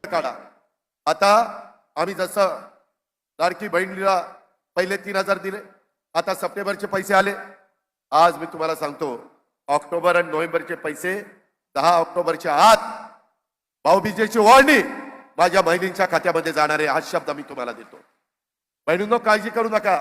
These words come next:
हा भाऊ तुमचा, तुमच्या पाठीशी आहे, धनंजय मुंडे तुमच्या पाठीशी आहे, आमचं मंत्रिमंडळ तुमच्या पाठीशी आहे.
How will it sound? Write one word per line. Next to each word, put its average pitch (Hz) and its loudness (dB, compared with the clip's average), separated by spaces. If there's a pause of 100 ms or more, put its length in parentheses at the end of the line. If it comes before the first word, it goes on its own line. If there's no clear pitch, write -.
(520)
हा 185 4
भाऊ 175 0
तुमचा, 175 -4 (200)
तुमच्या 170 -6
पाठीशी 151 -8
आहे, 120 -14 (680)
धनंजय 180 -2
मुंडे 175 -8
तुमच्या 175 -6
पाठीशी 147 -8
आहे, 117 -16 (800)
आमचं 175 0
मंत्रिमंडळ 185 -2
तुमच्या 175 -4
पाठीशी 147 -6
आहे. 127 -18